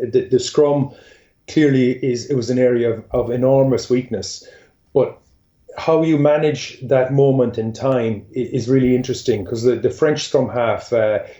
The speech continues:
Sansou scored a try, the second French try. Uh, it was about a twelve metre blind side. Uh, the Irish scrum was in terrible, terrible shape,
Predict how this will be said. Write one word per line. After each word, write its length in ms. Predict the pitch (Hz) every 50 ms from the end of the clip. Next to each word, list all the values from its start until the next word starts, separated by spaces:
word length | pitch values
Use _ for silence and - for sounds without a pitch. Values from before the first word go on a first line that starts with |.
| _
Sansou 500 | - - - 135 135 131 - - 156 135
scored 320 | 120 - - - 135 123 117
a 60 | 113
try, 260 | - - 135 123 117
the 120 | 110 107 104
second 360 | - - 139 - 131 123 -
French 320 | - 127 120 117 - - -
try. 320 | - 127 120 117 110 101 95 - - - - - - - -
Uh, 340 | - 117 113 113 113 110 - - 123 -
it 60 | 135
was 100 | 127 120
about 200 | 123 131 135 123
a 100 | 113 - -
twelve 360 | - - 160 147 143 135 127
metre 240 | 131 123 123 120 110
blind 380 | 95 127 127 127 120 113 104
side. 440 | - - 127 120 113 113 113 110 - - - - - - - -
Uh, 280 | 113 113 110 110 107
the 100 | 107 127
Irish 340 | 139 135 131 127 - - - -
scrum 320 | - 135 131 123 120 117
was 160 | 113 110 104
in 120 | 110 107 -
terrible, 440 | - - 143 131 127 123 107 110 104
terrible 380 | - - 117 113 110 101 104 101
shape, 420 | - - 135 117 113 107 - -